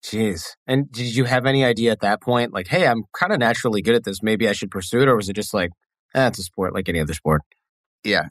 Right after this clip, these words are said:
Speaker 2: you're a teenager, right? You got a lot of things going on. I
Speaker 1: Sure.
Speaker 2: love to surf. You know, I was chasing girls, fifteen-year-old kid, you know, just as confused as any fifteen-year-old kid.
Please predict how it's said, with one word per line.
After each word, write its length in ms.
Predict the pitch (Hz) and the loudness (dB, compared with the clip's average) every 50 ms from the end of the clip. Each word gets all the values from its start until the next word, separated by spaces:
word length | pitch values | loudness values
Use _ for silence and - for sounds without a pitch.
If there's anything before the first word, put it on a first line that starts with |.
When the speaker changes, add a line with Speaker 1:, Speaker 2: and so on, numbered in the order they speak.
| - | -4
Speaker 2:
you're 160 | - 127 135 135 | 0 2 2 2
a 60 | 131 | 0
teenager, 500 | 131 - 151 135 110 90 80 73 82 82 | 0 0 0 2 2 0 -2 -2 -2 0
right? 120 | 90 98 | 0 0
You 80 | 104 107 | 2 2
got 100 | 113 107 | 2 4
a 20 | |
lot 120 | 107 110 110 | 4 4 2
of 40 | 104 | 0
things 180 | 120 110 101 95 | -2 -6 -4 -2
going 160 | 107 104 101 | 0 2 2
on. 80 | 101 101 | 2 0
I 40 | |
Speaker 1:
Sure. 180 | 98 - 101 98 | 2 2 4 4
Speaker 2:
love 160 | 92 120 110 107 | 4 2 2 0
to 80 | 107 | -6
surf. 480 | - - - 123 117 113 113 113 110 110 - | -6 -4 0 2 2 4 4 2 0 -2 -4
You 100 | 113 110 | -2 0
know, 80 | 98 92 | 0 0
I 20 | |
was 100 | 90 90 | 0 -2
chasing 460 | - - 113 107 - 101 95 90 95 - _ - | 0 0 0 0 0 -4 -6 -8 -8 -12 _ 0
girls, 440 | - 120 117 117 117 113 110 110 117 113 - | 2 4 4 4 4 2 2 0 -4 -8 -2
fifteen-year-old 540 | - 151 139 - 147 135 120 117 113 110 117 | -2 -2 0 0 2 2 4 4 2 0 0
kid, 280 | - 156 113 78 73 - _ - | 0 2 2 2 0 -4 _ -4
you 120 | - 123 | 0 0
know, 140 | 95 82 90 92 | 0 0 0 -2
just 200 | - 117 104 - | -2 -2 -2 0
as 100 | 110 98 - | -2 -4 -2
confused 420 | - 107 98 101 107 107 98 98 | -2 -2 0 2 2 2 2 2
as 60 | 104 | 2
any 140 | 104 104 101 | 2 2 0
fifteen-year-old 580 | 98 - 107 95 - 107 98 92 92 87 85 87 | 0 0 -2 -2 0 0 2 2 2 0 0 -2
kid. 300 | - 117 101 87 90 | 0 0 2 2 0